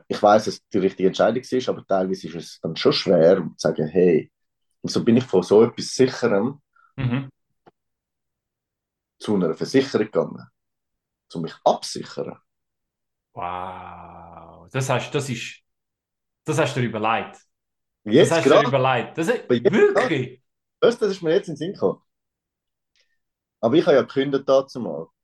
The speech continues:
Speaker 2: Mhm. Mhm.
Speaker 1: <laughs>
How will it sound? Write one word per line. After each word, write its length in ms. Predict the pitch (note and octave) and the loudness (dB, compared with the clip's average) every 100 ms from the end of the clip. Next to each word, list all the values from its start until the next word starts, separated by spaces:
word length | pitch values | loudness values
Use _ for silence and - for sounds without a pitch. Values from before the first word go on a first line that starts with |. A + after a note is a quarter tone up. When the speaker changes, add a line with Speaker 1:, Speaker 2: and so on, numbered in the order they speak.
| _ _ _ _ - | _ _ _ _ -10
Speaker 2:
Mhm. 400 | C3 C3+ - _ _ _ _ _ - | -8 -8 -12 _ _ _ _ _ -18
Mhm. 680 | C3 B2 A#2 G2+ G2 F#2+ _ _ _ _ - A2+ G#2 | -14 -12 -12 -14 -18 -20 _ _ _ _ -18 -16 -8
Speaker 1:
<laughs> 920 | - - - E2+ - - - - - | -4 -2 -4 -10 -14 -16 -16 -18 -20